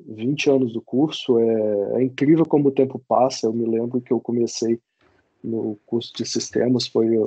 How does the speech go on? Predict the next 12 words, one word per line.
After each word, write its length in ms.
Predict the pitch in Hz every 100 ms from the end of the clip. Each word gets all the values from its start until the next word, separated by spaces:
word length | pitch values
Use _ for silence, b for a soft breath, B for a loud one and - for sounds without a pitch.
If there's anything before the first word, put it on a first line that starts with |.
| 101
foi, 360 | - 110 107 104 _ _ _ _ _ -
foi 220 | - 117 117
o 60 |
meu, 580 | 113 117 113 107 107 110 _ _
o, 300 | 110 120 123 - _ _ _ _
a 80 | 123
minha, 320 | 113 120 117 -
a 80 |
minha 200 | 120 123
primeira 420 | 123 123 113 131 151
turma, 640 | - 127 143 120 113 104 - _ _ _ _ -
é, 640 | 110 104 98 95 92 101 104